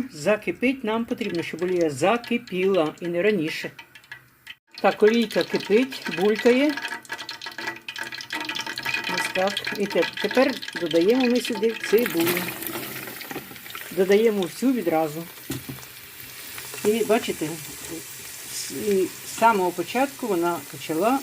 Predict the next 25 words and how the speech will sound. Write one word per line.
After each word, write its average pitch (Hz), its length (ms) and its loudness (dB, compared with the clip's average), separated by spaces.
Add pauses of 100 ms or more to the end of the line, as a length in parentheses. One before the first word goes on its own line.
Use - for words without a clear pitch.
(160)
кипіти. 180 580 -4 (480)
Оце 180 200 -2
такий 190 280 2
нам 185 200 2
ефект 196 340 -2
і - 20 -4
потрібен. 160 480 -6 (1600)
Кришку 247 380 2
ми 170 100 2
не 185 220 2
накриваємо. 185 720 2 (440)
Ось 180 100 -2
так, 175 200 2 (100)
бачите, 233 340 0 (880)
повинно 220 280 4
кипіти 240 560 2 (500)
сильно, 208 560 4 (260)
прямо 180 260 -2
на 165 120 -2
сильному, 240 600 2
сильному 196 540 2
вогні. 175 300 -2 (800)
Воно 190 180 2
повинно 180 400 4
віддати 170 460 4